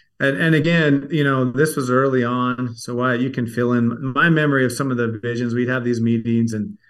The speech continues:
and, uh, I remember at one point it was, you know, early, early on, it's like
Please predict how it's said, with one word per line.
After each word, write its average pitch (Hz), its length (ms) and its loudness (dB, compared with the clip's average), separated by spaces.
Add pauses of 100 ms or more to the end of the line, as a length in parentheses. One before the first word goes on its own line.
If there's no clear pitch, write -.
(240)
and, 107 460 0
uh, - 160 -6
I 117 80 -4
remember 123 420 2
at 110 140 -6
one 117 220 0
point 117 240 -2
it 110 60 -2
was, 107 280 -4 (160)
you 123 100 -8
know, 104 380 -6
early, 123 320 2
early 113 380 2
on, 113 220 0
it's 110 120 -8 (300)
like 107 160 -8